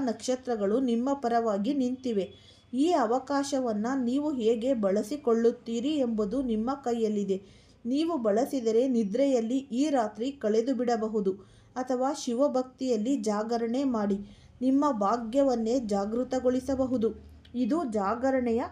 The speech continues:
ರಾತ್ರಿಯಾಗಿದೆ. ಈ ರಾತ್ರಿ ಜಾಗರಣೆ, ಶಿವನ ಧ್ಯಾನ ಮಾಡುವವನ ಕೋಟಿ ಕೋಟಿ ಜನ್ಮಗಳ ಪಾಪಗಳು ಭಸ್ಮವಾಗುತ್ತೆ. ನೀವು ನಿಮ್ಮ ಸಮಸ್ಯೆಗಳ ಅನುಸಾರ ವಿಶೇಷ ಉಪಾಯಗಳನ್ನ ಕೂಡ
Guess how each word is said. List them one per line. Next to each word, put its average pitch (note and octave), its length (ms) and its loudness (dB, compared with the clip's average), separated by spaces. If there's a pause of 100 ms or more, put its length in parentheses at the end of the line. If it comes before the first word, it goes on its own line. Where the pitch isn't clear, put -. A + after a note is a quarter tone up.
(160)
ರಾತ್ರಿಯಾಗಿದೆ. G#3 840 0 (440)
ಈ C4 200 2
ರಾತ್ರಿ A#3+ 380 0 (100)
ಜಾಗರಣೆ, G#3+ 560 0 (140)
ಶಿವನ C4+ 460 0
ಧ್ಯಾನ G#3 320 0 (220)
ಮಾಡುವವನ A#3 680 0 (140)
ಕೋಟಿ C4+ 400 0
ಕೋಟಿ A#3 400 -2
ಜನ್ಮಗಳ A3 560 -2 (100)
ಪಾಪಗಳು G#3 600 -2
ಭಸ್ಮವಾಗುತ್ತೆ. A3 960 -4 (560)
ನೀವು C#4+ 460 0
ನಿಮ್ಮ C4+ 340 -2
ಸಮಸ್ಯೆಗಳ A#3+ 600 -2 (120)
ಅನುಸಾರ A3 500 -2 (140)
ವಿಶೇಷ A#3+ 440 -4 (120)
ಉಪಾಯಗಳನ್ನ A3+ 840 -2
ಕೂಡ G#3 240 0